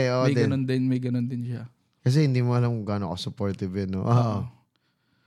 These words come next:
Speaker 2: Ano, lahat sa akin, totally parang accident lang yung sa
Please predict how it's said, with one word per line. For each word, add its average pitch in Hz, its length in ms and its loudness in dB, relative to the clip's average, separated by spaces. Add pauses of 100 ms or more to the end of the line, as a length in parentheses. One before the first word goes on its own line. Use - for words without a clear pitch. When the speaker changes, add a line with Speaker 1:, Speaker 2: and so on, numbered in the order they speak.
(260)
Speaker 2:
Ano, 175 240 0
lahat 180 260 0
sa 185 140 0
akin, 156 220 -2
totally 143 360 -4
parang 131 360 -6
accident 131 480 -4
lang 127 200 -2 (300)
yung 131 400 -2
sa 127 300 -6